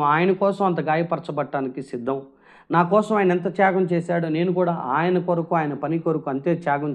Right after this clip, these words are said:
చేయటానికి నేను సిద్ధంగా ఉన్నానని, ఆయన నా కోసం ప్రాణం ధారపోస్తే నేను కూడా ఆయన కొరకు, ఆయన పని కొరకు నా ప్రాణాలను ధారపోయటానికి నేను సిద్ధంగా ఉన్నానని ఆయన చెప్పకనే చెప్తూ ఉన్నాడు. జీవించేది నేను కాదు,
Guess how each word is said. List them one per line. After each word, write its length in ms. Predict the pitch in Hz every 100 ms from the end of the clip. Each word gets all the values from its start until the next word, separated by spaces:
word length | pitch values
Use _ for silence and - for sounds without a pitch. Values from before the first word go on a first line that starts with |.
| -
చేయటానికి 420 | 139 135 139 131
నేను 160 | 135 127 -
సిద్ధంగా 380 | 117 127 135 131
ఉన్నానని, 360 | 127 123 131 135 - _ _ - -
ఆయన 240 | 135 165 190 180
నా 60 |
కోసం 420 | 170 175 196 208 196
ప్రాణం 440 | 160 139 175 226 185
ధారపోస్తే 560 | 180 180 165 156 - 151 135
నేను 160 | 147 165 170
కూడా 140 | 156
ఆయన 320 | 135 131 151
కొరకు, 320 | 170 156 143 143
ఆయన 140 | 131
పని 220 | 120 139
కొరకు 340 | 143 143 127 135 123 - - -
నా 100 | 131 -
ప్రాణాలను 560 | 131 139 147 180 190 180 127
ధారపోయటానికి 680 | 147 170 175 147 143 135 131
నేను 140 | 123
సిద్ధంగా 460 | 113 123 117 135 123 127
ఉన్నానని 400 | 127 135 127 120 - - _ -
ఆయన 180 | 127 131
చెప్పకనే 640 | 127 135 - 170 170 170 165
చెప్తూ 260 | 123 - 123 113
ఉన్నాడు. 260 | 117 117 113 -
జీవించేది 560 | - 190 208 190 190 165
నేను 180 | 160 143 -
కాదు, 300 | 123 135 139